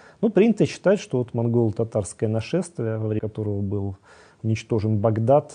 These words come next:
и положило конец вот этой эпохе. После этого развитие мусульманской цивилизации в этом направлении пошло как-то под откос.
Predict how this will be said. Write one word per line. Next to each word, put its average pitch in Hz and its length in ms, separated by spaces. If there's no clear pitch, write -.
и 107 60
положило 107 480
конец 101 400
вот 95 160
этой 92 220
эпохе. - 480
После 107 300
этого 92 800
развитие 101 460
мусульманской 104 560
цивилизации 104 920
в 95 100
этом 95 360
направлении 113 640
пошло 104 320
как-то - 320
под 107 160
откос. - 520